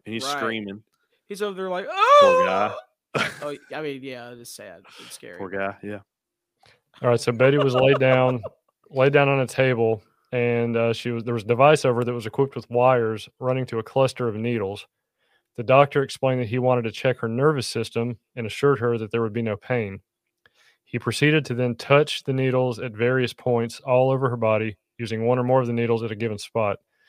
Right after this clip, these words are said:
Speaker 3: She was rolled over on her stomach, where her back and spine were checked with the needles.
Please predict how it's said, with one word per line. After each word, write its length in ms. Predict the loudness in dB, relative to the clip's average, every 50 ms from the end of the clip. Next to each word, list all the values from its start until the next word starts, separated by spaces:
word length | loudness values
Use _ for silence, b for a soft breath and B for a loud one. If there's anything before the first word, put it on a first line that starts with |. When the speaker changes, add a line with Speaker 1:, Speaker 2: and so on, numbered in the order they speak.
| b b b
Speaker 3:
She 140 | -10 -6 -6
was 100 | -2 2
rolled 160 | 4 4 6 6
over 180 | 4 4 4
on 80 | 2 2
her 60 | 0
stomach, 500 | -2 -2 0 2 2 2 2 0 -2 -6 _ _ _ _ _ -6
where 180 | -2 0 0 0
her 160 | 0 -2 -2
back 380 | 0 2 4 4 4 2 2 -2
and 120 | -8 -8
spine 460 | -10 -8 -2 0 2 2 2 2 0
were 100 | -2 -4
checked 320 | -4 -2 0 0 0 0 -4
with 120 | -8 -6
the 60 | -6
needles. 480 | -2 -2 0 0 0 0 -2 -4 -6